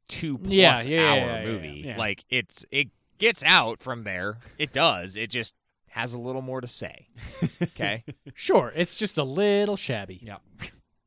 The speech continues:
Speaker 3: Scare factor, Jake.
Speaker 1: Four and a half.
Speaker 3: It's high.
Speaker 1: Jack think that's high. Uh, I
Speaker 2: That, that, that is high. Jack is correct.
Speaker 1: I, eh, you can fuck yourself. I really liked how,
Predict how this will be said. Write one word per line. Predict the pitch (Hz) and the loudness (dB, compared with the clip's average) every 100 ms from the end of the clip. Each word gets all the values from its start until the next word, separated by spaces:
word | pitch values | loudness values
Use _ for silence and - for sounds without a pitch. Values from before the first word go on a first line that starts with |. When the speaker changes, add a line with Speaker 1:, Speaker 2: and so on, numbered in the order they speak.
| _ _ - | _ _ -14
Speaker 3:
Scare | - - 233 220 | -4 6 8 8
factor, | - 151 120 117 98 | 6 2 0 -6 -12
Jake. | 85 196 190 _ - - - | 0 4 4 _ -18 -18 -4
Speaker 1:
Four | 151 175 | 4 4
and | 165 | 4
a | |
half. | 113 - - _ _ _ _ _ _ _ _ _ _ _ | 0 -4 -10 _ _ _ _ _ _ _ _ _ _ _
Speaker 3:
It's | - | -10
high. | 165 107 _ | -8 -10 _
Speaker 1:
Jack | - 101 107 - | -6 -2 -2 -4
think | 120 | -8
that's | 123 120 | -6 -4
high. | 107 80 - | -6 -8 -8
Uh, | 123 143 143 - | -2 2 2 2
I | 143 175 | 4 4
Speaker 2:
That, | 123 139 147 | 2 -6 -6
that, | - | -2
that | 147 | 2
is | 156 135 | 2 2
high. | 131 107 - - | -4 -8 -12 -4
Jack | 135 143 | -2 0
is | 160 | -2
correct. | - 127 175 117 | 0 4 4 4
Speaker 1:
I, | |
eh, | 131 143 123 | -8 -8 -6
you | 127 | -6
can | 139 135 | -4 -4
fuck | 139 120 | -4 -6
yourself. | 95 104 - | -6 -6 -4
I | - 170 | 2 2
really | 175 208 | 4 2
liked | 165 143 - | 2 2 2
how, | 160 143 143 143 143 | 2 4 4 4 2